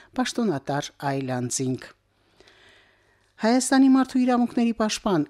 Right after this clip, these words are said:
Արման Թաթոյանին այսօր ընդունել է նաև պաշտպանության նախարար, պաշտպանության բանակի հրամանատար գեներալ լեյտենանտ Կարեն Աբրահամյանը։ Քննարկվել է զինծառայողների իրավունքների պաշտպանությանն ու երկու գերատեսչությունների միջև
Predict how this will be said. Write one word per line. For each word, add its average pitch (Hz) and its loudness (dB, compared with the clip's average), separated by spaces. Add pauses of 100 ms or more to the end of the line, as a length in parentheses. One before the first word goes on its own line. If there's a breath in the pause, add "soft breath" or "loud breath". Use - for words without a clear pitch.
(160)
Արման 160 0
Թաթոյանին 185 4 (160)
այսօր 151 -2
ընդունել 180 2
է 262 2
նաև 262 -2
պաշտպանության 143 -4
նախարար, 175 -2
պաշտպանության 147 -4
բանակի 135 -6
հրամանատար 165 -2
գեներալ 127 -8
լեյտենանտ 202 0
Կարեն 139 -4
Աբրահամյանը։ 185 -2 (540 loud breath)
Քննարկվել 240 2
է - 0
զինծառայողների 196 0 (120)
իրավունքների 165 0
պաշտպանությանն 156 -2
ու 139 -2
երկու 147 -4
գերատեսչությունների 151 -4
միջև 143 -2